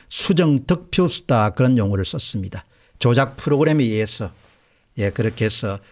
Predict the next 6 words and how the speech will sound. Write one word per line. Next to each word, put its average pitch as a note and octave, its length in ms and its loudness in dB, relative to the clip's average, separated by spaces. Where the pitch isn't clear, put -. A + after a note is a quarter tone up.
예상된 C3+ 680 2
진짜 D#3 520 0
득표수를 A#2 680 -4
추적 - 400 -4
프로그램이다, C#3+ 960 0
이제 G#2 280 -4